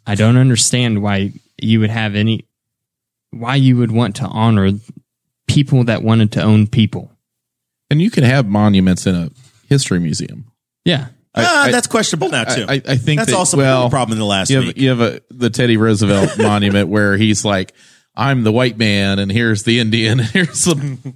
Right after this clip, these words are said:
Speaker 2: black guy."
Speaker 1: Yeah.
Speaker 2: <laughs> I'm gonna
Speaker 1: Well, that one's,
Speaker 2: sort of
Speaker 1: that
Speaker 2: white,
Speaker 1: one's weird,
Speaker 2: yeah,
Speaker 1: too.
Speaker 2: so it's a weird statue, too.
Speaker 1: It, it looks
Speaker 2: But I
Speaker 1: kind
Speaker 2: mean,
Speaker 1: of
Speaker 2: as a historical piece, that's where those things
Speaker 1: Yeah.
Speaker 2: belong. Uh, it doesn't, it doesn't,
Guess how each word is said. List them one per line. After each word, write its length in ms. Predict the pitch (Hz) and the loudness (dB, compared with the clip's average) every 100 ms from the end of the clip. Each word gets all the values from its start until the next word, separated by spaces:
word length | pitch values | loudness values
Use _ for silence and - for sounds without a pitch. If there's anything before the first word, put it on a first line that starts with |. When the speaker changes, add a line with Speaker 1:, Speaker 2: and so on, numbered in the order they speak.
| _ | _
Speaker 2:
black 220 | 156 143 - | -6 -4 -2
guy." 100 | 139 | -2
Speaker 1:
Yeah. 500 | - 98 101 185 190 | -2 -2 -2 -4 -2
Speaker 2:
<laughs> 0 | 151 | -2
I'm 100 | 160 | 0
gonna 220 | 151 139 | 2 2
Speaker 1:
Well, 80 | 185 | 0
that 160 | 247 | 2
one's, 220 | 254 143 | 2 2
Speaker 2:
sort 160 | 139 139 | 2 0
of 100 | 113 | 0
Speaker 1:
that 80 | 117 | 0
Speaker 2:
white, 100 | 139 | 0
Speaker 1:
one's 220 | 147 120 | 0 0
weird, 260 | 127 147 135 | 0 0 2
Speaker 2:
yeah, 160 | 131 | 2
Speaker 1:
too. 280 | 139 139 135 | 2 2 2
Speaker 2:
so 200 | 135 123 | 2 2
it's 100 | 113 | 0
a 40 | 107 | 0
weird 460 | 95 117 131 113 | 0 2 4 2
statue, 480 | - 113 107 - 90 | 0 -2 -2 -4 -4
too. 340 | 117 135 147 - | 0 0 0 0
Speaker 1:
It, 40 | |
it 200 | 151 156 | 0 0
looks 440 | 135 147 170 - - | 0 0 0 -4 -6
Speaker 2:
But 120 | - | -2
I 40 | 131 | -2
Speaker 1:
kind 100 | - | 2
Speaker 2:
mean, 80 | 139 | 2
Speaker 1:
of 40 | |
Speaker 2:
as 120 | 135 110 | 2 2
a 60 | |
historical 520 | 110 117 175 196 - | 2 2 0 0 -2
piece, 260 | 87 92 87 | -2 0 0
that's 220 | 101 - | 0 0
where 100 | 107 | 0
those 220 | 90 85 | 2 -2
things 320 | - 117 104 92 | -2 0 0 -2
Speaker 1:
Yeah. 40 | |
Speaker 2:
belong. 680 | 90 98 127 90 90 82 104 - | -2 0 2 0 -4 -8 -16 -8
Uh, 280 | 90 95 92 | -2 2 2
it 60 | 98 | 2
doesn't, 340 | 117 120 - | 0 0 -2
it 80 | 101 | 0
doesn't, 480 | 110 113 107 87 | 0 2 0 -2